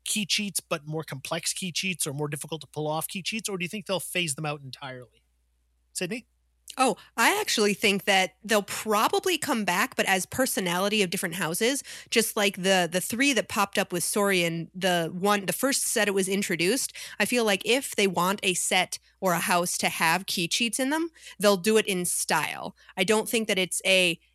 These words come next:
Speaker 2: an overall Keyforge trend that it's going to go away, but I do think that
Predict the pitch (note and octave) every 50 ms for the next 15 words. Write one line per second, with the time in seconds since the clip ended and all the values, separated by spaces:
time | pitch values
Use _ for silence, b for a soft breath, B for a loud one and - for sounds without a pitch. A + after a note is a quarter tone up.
0 | _ - G#3+ G3+ - - A3+ B3+ C4 B3+ C4+ B3+ G#3+ F#3+ F#3 F#3+ G3 G#3+ A3+ A3
1 | - - - G3 F#3+ F#3+ - G#3+ G3 G3 F#3+ F#3+ F#3 F3 E3+ - - - - _
2 | - - F#3+ E3 F3 F#3+ A3+ C4 B3+ G#3+ F3 D#3+ E3+ E3 - - - - - G3+
3 | G3 F#3+ F#3 F#3 E3 G3 F3 - F#3 F3+ F3+ F3 E3 E3 E3 E3 G3+ C#4 - b
4 | b b b b - G3+ F#3 F3+ F3 F3 D#3+ G#3+ A3 B3 B3+ - A3 F#3+ F#3+ F#3
5 | F3 F3+ E3 E3+ E3+ E3+ E3